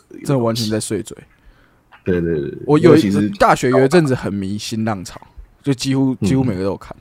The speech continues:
Speaker 2: 可是那个新浪潮不是有五虎将吗？
Speaker 1: 五虎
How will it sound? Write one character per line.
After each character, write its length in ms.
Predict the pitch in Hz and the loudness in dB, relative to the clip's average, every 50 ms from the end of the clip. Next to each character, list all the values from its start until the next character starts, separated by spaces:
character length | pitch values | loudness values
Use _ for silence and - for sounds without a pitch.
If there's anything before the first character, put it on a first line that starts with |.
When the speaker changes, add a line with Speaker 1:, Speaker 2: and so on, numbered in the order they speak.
| - | -10
Speaker 2:
可 80 | - 123 | -8 -4
是 100 | 135 160 | 0 0
那 80 | 185 175 | 2 4
个 340 | 139 135 123 117 113 110 - _ _ _ _ _ _ _ _ _ _ _ - - | 4 4 4 2 0 -2 -6 _ _ _ _ _ _ _ _ _ _ _ -12 -10
新 380 | 135 - - - - - 202 196 | -10 -8 -8 -6 -4 0 2 2
浪 120 | 202 170 | 2 2
潮 120 | 143 113 104 | 0 0 0
不 80 | 117 | 0
是 60 | 139 131 | 0 -2
有 40 | |
五 180 | - 110 113 120 | -2 -2 -6 -6
虎 160 | 117 - 107 - - | -8 -8 -12 -12 -6
将 160 | - 117 92 - | -6 -6 -6 -6
吗？ 140 | - 58 - - - _ _ _ _ _ _ _ _ _ _ - - - - | -8 -14 -18 -20 -20 _ _ _ _ _ _ _ _ _ _ -20 -20 -10 0
Speaker 1:
五 120 | - 110 | 6 8
虎 60 | 113 | 8